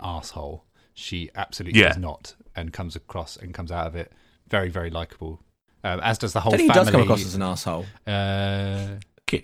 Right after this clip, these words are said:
Speaker 1: M?
Speaker 3: Uh, Q.
Speaker 1: Oh, Q.
Speaker 3: Yeah. Um, I wonder,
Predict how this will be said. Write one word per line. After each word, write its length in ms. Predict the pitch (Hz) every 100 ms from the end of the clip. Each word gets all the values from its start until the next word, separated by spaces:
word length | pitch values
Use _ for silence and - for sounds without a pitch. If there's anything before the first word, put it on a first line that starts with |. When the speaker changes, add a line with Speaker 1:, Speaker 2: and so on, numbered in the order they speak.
| -
Speaker 1:
M? 260 | 123 147 208
Speaker 3:
Uh, 260 | - 110 - -
Q. 160 | 139
Speaker 1:
Oh, 100 | 98 -
Q. 160 | - 73 _ -
Speaker 3:
Yeah. 80 | - - - - - - - - - 135 - 135
Um, 320 | 139 139 - - _ _ _ _ - -
I 140 | 151
wonder, 640 | 196 285 320 185 147 87